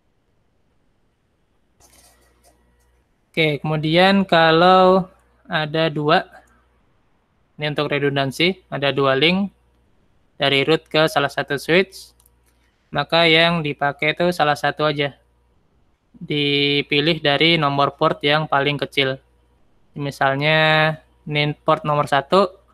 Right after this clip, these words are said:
dan port nomor dua. Maka yang dipakai adalah port nomor satu yang aktif.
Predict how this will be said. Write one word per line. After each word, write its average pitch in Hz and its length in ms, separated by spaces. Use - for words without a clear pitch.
dan 151 320
port 147 240
nomor 143 240
dua. 139 240
Maka 151 240
yang 143 80
dipakai 143 400
adalah 143 320
port 143 240
nomor 139 160
satu - 320
yang 139 160
aktif. 135 320